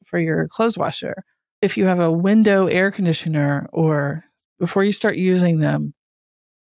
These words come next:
uh, suck out the, the debris. You know, test the smoke and carbon monoxide detectors twice a year and, and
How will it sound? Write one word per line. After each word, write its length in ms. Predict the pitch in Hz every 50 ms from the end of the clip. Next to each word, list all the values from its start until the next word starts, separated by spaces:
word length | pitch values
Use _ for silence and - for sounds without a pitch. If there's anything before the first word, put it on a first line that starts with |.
| _ -
uh, 220 | 175 165 147 147
suck 320 | 143 - - 196 185 -
out 280 | - 170 170 - - _ _ -
the, 460 | - 175 170 160 160 156 160 165 - -
the 140 | 175 170 165
debris. 720 | 165 165 170 165 170 165 156 147 143 139 131 135 156 - _ _ _ _ _ _ _ _ _ _ _ _ _ _ _ -
You 100 | 190 175
know, 60 | -
test 400 | - - 151 196 220 226 - -
the 120 | 226 220
smoke 640 | 208 - - - - - - 208 185 185 202 220 -
and 140 | 220 202 196
carbon 580 | - 196 190 190 196 196 196 196 190 190 185 180
monoxide 600 | 175 175 175 175 170 180 190 - - 180 165 160
detectors 480 | 180 160 - 180 165 165 - 165 160 -
twice 340 | - - 180 175 175 -
a 60 | - 196
year 320 | 190 202 214 226 226 208
and, 260 | 180 175 175 175 -
and 300 | - 190 190 175 175 170